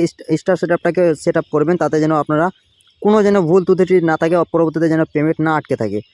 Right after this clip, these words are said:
তো চলো আজকে দেখে দিচ্ছি এই ভিডিওতে। হ্যাঁ, তো আমাদেরকে চলে আসতে সর্বপ্রথম হোমে, হোমে আসার পর এখানে দেখতে পাবো অ্যাকাউন্ট যে টুলস নামে যে অপশনটা আছে এখানে ক্লিক করে নিতে হবে। ক্লিক করার পর এখানে যে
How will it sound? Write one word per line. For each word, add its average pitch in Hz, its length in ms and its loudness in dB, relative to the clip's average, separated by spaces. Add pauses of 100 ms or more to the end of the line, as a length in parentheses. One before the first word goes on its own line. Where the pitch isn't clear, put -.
(200)
তো - 40 -6 (100)
চলো 190 200 4
আজকে 175 200 2
দেখে 175 200 0
দিচ্ছি 170 180 -2 (120)
এই 156 120 2
ভিডিওতে। 120 320 -4 (220)
হ্যাঁ, 233 160 -2 (560)
তো - 20 0 (100)
আমাদেরকে 185 380 2
চলে 190 180 4
আসতে - 140 -2 (100)
সর্বপ্রথম 185 520 0
হোমে, 175 200 2 (140)
হোমে 165 240 0
আসার 156 200 -2
পর 170 120 0
এখানে 165 240 0
দেখতে 170 220 -2
পাবো 143 160 2 (340)
অ্যাকাউন্ট 175 280 -2 (360)
যে 160 140 2
টুলস 202 260 2
নামে 196 160 0
যে 185 100 2
অপশনটা 160 300 -2
আছে 160 120 -2
এখানে 180 240 -2
ক্লিক 185 220 0
করে 165 140 2
নিতে 135 180 -2
হবে। 139 140 0 (680)
ক্লিক 214 260 2
করার 196 200 4
পর 196 120 4
এখানে 190 200 2
যে 165 60 4